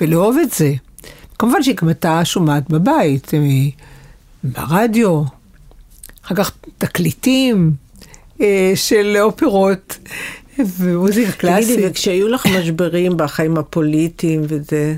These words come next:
Speaker 2: תמיד התייצבו לצידך?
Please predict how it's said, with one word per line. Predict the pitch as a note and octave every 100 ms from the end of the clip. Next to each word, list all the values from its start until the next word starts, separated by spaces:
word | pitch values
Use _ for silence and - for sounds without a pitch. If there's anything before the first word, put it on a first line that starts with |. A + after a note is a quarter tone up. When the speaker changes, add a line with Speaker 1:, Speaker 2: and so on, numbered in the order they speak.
| - - - - - - - -
Speaker 2:
תמיד | - E3+ F3
התייצבו | F#3 F#3+ E3 E3+ E3
לצידך? | D#3+ - D#3+ D#3 F3 A3+ -